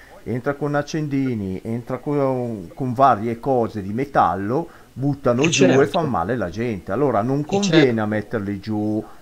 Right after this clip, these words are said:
Speaker 1: al primo anello, nell'angolino, da soli, metti quegli spazi di metratura, eh, che isolano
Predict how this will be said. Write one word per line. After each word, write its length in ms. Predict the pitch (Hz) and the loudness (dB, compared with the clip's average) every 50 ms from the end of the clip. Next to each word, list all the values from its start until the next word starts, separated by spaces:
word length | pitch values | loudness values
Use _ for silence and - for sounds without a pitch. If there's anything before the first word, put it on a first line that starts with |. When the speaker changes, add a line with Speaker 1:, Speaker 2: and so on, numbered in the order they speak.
| - - - - - - - - _ - - - - - - - _ - - - - | -20 -20 -20 -20 -20 -20 -20 -20 _ -20 -20 -20 -20 -20 -20 -20 _ -20 -20 -16 -10
Speaker 1:
al 160 | - 113 110 | -10 -10 -8
primo 320 | - - 107 107 101 101 101 | -8 -6 -6 -4 -4 -2 -4
anello, 480 | 101 101 101 101 104 104 101 101 101 | -4 -2 -2 -2 -2 -2 -4 -4 -4
nell'angolino, 1040 | 101 101 101 101 98 98 98 95 101 98 95 95 95 95 98 98 98 98 98 101 - | -4 -4 -2 -2 -2 -4 -4 -6 -6 -6 -4 -4 -4 -4 -4 -4 -4 -6 -6 -8 -10
da 200 | - 98 113 104 | -10 -10 -8 -8
soli, 600 | 101 - - 123 110 101 101 98 92 101 104 98 - - - - - - | -8 -6 -4 -2 -2 -2 -2 -4 -4 -6 -6 -8 -10 -14 -20 -20 -16 -8
metti 500 | - 110 117 120 107 - - - 107 - | -2 0 0 0 0 -4 -8 -10 -10 -8
quegli 280 | - 104 101 98 104 98 | -6 -6 -6 -6 -6 -8
spazi 760 | - - - 120 107 107 92 - - - - 90 85 80 76 - _ _ _ _ - - _ - - - - _ - | -8 -4 0 2 2 2 2 0 -4 -10 -14 -12 -12 -12 -14 -18 _ _ _ _ -20 -20 _ -20 -20 -20 -20 _ -20
di 200 | - - 110 107 | -14 -10 -6 -4
metratura, 1080 | 107 110 107 - - 117 107 - - 127 117 113 107 101 92 92 92 87 82 82 - - | -2 -2 -4 -2 -2 -2 -2 0 0 0 0 0 0 0 0 0 0 -2 -2 -4 -8 -10
eh, 220 | - 90 78 - - | -10 -10 -10 -12 -10
che 140 | - - 110 | -4 -2 0
isolano 920 | 110 107 - - 127 113 110 104 101 104 95 95 92 90 92 90 87 - | 0 0 -2 -2 0 0 0 0 -2 -2 -2 -2 -2 -2 -2 -2 -2 -2